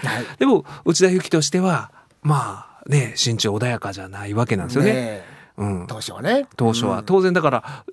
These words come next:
Speaker 2: 自分の遺伝子はそこにどこにもないわけで。
Speaker 1: そうなんですよ。赤の他人ですわ。
Speaker 2: 赤の他人で。
Speaker 1: うん。
Speaker 2: で、そういうデリカシーのない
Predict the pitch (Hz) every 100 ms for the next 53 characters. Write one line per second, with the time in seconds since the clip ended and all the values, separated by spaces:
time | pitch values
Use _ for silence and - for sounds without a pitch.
0 | - 165 160 185 208 185 123 131 120 110
1 | 101 - 120 113 95 110 131 160 120 98
2 | 110 117 170 185 151 113 95 - 104 92
3 | 101 202 151 143 139 151 160 196 190 202
4 | 147 101 120 120 117 107 107 143 127 90
5 | - 180 - 233 233 233 - - 175 220
6 | 254 233 - 214 208 208 262 170